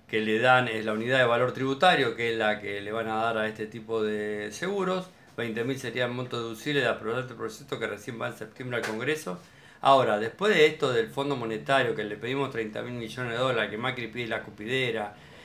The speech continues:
que hasta el viernes, eh, el masporonga punto com eran Duhovne y Caputo, que se la sabían todo y que no iba a pasar nada,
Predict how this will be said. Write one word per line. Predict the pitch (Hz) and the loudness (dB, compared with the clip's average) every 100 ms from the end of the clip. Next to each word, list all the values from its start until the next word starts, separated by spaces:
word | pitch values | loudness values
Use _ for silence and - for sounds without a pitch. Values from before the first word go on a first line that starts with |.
| - - | -20 -2
que | 127 | -2
hasta | 120 123 | 2 0
el | |
viernes, | 127 151 160 156 135 - - | 4 4 6 4 2 0 -6
eh, | 123 117 113 | -2 0 0
el | |
masporonga | 113 127 139 135 127 139 139 127 - | 0 2 2 2 2 4 2 0 0
punto | 135 127 113 | -6 -4 -2
com | 139 147 139 | 2 2 0
eran | 123 127 117 | 0 0 0
Duhovne | 110 113 - 143 139 131 117 | -4 -4 4 4 4 -2 -4
y | |
Caputo, | 107 117 110 156 151 123 | -2 -4 -2 -4 0 0
que | 113 | 0
se | 107 | -4
la | 107 | -8
sabían | 107 113 127 120 110 | -6 -4 -2 -2 0
todo | 147 131 | 0 0
y | |
que | 110 | -2
no | 113 | -4
iba | 117 | -4
a | |
pasar | 113 - 117 107 | -4 -6 -8 -4
nada, | 143 160 160 156 | 2 4 4 0